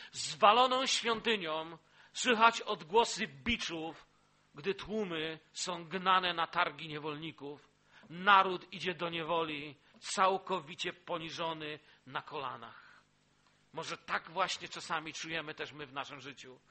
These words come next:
Pamiętam wiele, wiele lat temu, jeszcze w moim zborze, kiedy się nawróciłem, nigdy nie zapomnę tych słów naszego pastora.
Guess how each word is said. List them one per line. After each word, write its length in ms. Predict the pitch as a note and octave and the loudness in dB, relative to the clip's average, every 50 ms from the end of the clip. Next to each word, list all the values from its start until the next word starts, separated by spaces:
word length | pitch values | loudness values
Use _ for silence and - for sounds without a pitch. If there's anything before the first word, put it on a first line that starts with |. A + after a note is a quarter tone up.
| - - - - - - - | -20 -20 -18 -18 -18 -4 0
Pamiętam 560 | G3 G3 G3+ A3+ B3 B3 - A#3+ A3+ A3+ G#3+ | 2 4 6 6 4 4 4 4 4 4 2
wiele, 400 | E3 D#3+ A#3 B3+ C4+ C4 C4 B3+ | 2 4 6 8 8 8 8 6
wiele 260 | G3 A#3+ B3+ B3+ B3 A#3+ | 6 4 4 4 4 4
lat 240 | A#3+ A3+ A3+ - | 4 4 2 0
temu, 300 | - A#3 A#3 A3 G#3 G3 | 0 0 0 2 2 0
jeszcze 320 | F3+ F#3 - - - G3 F3 | 0 0 0 0 0 0 2
w 40 | F#3+ | 2
moim 240 | G3+ G#3 G#3+ G#3+ | 0 0 0 0
zborze, 340 | G3 F3+ F3+ G#3 F#3+ E3 F3+ | 0 0 2 2 2 0 -2
kiedy 200 | - F3+ D#3+ D#3+ | -6 -6 -6 -6
się 140 | D#3 - F3+ | -6 -4 -2
nawróciłem, 800 | E3+ F3 D#3+ E3+ E3 - - G3 F#3+ E3 C#3+ C#3+ D3+ D#3 D#3 D3+ _ _ _ _ - - - - - | -2 -2 -2 -4 -6 -8 -8 -6 -4 -4 -4 -4 -6 -10 -16 -20 _ _ _ _ -20 -20 -20 -18 -16
nigdy 360 | D3 F#3 A#3 A3 G#3 G#3+ B3+ | -10 -8 -8 -6 -4 -2 -2
nie 120 | A#3 A#3 G#3 | -2 0 2
zapomnę 460 | G#3 G#3 - E3 G3+ A3 A3 A3 G3+ | 2 2 2 0 0 -2 -2 -6 -6
tych 140 | - G3+ - | -6 -6 -6
słów 240 | - - A#3 G3+ F3+ | -6 -6 -6 -6 -4
naszego 380 | G#3 F#3+ - G#3 G3 F#3+ G3+ | -4 -4 -2 -2 -2 -2 -2
pastora. 720 | G3 F#3+ - - - - F#3+ E3 C#3 C3 C3 C#3 D3 C#3+ | -2 -4 -6 -4 0 0 2 2 2 0 -2 -2 -4 -8